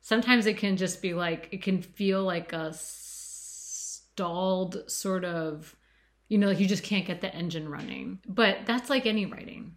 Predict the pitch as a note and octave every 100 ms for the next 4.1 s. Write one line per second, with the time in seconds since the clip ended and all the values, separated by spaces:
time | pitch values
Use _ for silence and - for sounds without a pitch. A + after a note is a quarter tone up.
0 | - G#3 B3+ - F#3+ A3+ G#3+ A#3 A#3+ A#3
1 | A3 G3+ F#3 E3 D#3 D#3 F3 F#3 F#3+ A3+
2 | A#3+ B3 - - F#3 F3 F3+ - - F3
3 | F#3 F3 F3+ C#3 D#3+ D#3+ D3 - - -
4 | -